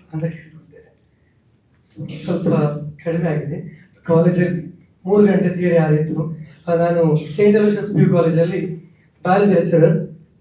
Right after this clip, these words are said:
ಟ್ಯೂಸ್ಡೇ ಸ್ವಲ್ಪ ನನ್ನ ಟೈಮ್ ಟೇಬಲ್ ಹೆವಿ. So ಸಾರಿ, ಸಾರಿ. So ಕಥೆಯ ಬಗ್ಗೆ ಹೇಳ್ಬೇಕಾದ್ರೆ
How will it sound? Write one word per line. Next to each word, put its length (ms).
ಟ್ಯೂಸ್ಡೇ 300
ಸ್ವಲ್ಪ 220
ನನ್ನ 260
ಟೈಮ್ 120
ಟೇಬಲ್ 200
ಹೆವಿ. 200
So 180
ಸಾರಿ, 520
ಸಾರಿ. 220
So 180
ಕಥೆಯ 300
ಬಗ್ಗೆ 200
ಹೇಳ್ಬೇಕಾದ್ರೆ 640